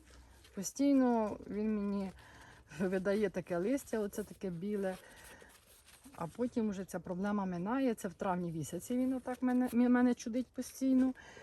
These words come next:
Ще там деякі сорти так само робили і вже позбулися, а цей ще затримався. Квіти красиві. Він впізнаваємий, цей сорт, його також впізнати легко, його форма квітів і ці прожилочки,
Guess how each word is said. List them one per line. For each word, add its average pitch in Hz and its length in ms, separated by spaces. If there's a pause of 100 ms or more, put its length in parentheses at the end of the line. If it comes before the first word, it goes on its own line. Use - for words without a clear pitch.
(200)
Ще - 220
там 240 180
деякі 233 360
сорти 226 380
так 226 180
само 226 260
робили 233 400
і 220 40
вже 214 140
позбулися, 175 680
а 170 40
цей 202 200
ще - 220
затримався. 165 720 (840)
Квіти 220 260
красиві. 277 760 (2250)
Він 285 140
впізнаваємий, 233 800
цей 233 180
сорт, - 440
його 180 160
також - 500 (440)
впізнати 202 520
легко, 190 400
його 180 360 (100)
форма 190 280
квітів 185 520
і 170 60
ці - 160
прожилочки, 175 800